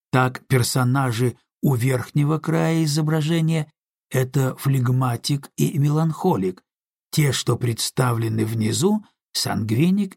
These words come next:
и холерик. Но, как бы то ни было, очевидно их резкое отличие от просветленного,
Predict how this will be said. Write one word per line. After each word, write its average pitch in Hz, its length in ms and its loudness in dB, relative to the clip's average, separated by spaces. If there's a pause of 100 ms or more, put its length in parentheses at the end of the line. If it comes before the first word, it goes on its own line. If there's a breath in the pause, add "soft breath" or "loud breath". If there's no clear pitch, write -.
и 147 100 0
холерик. 95 600 -2 (640)
Но, 185 140 4
как 220 180 2
бы 156 140 2
то 139 120 0
ни 175 180 2
было, 196 280 0
очевидно 170 680 0
их 147 140 -4
резкое 156 540 0
отличие 156 680 0 (120)
от 131 220 -4
просветленного, 120 1120 0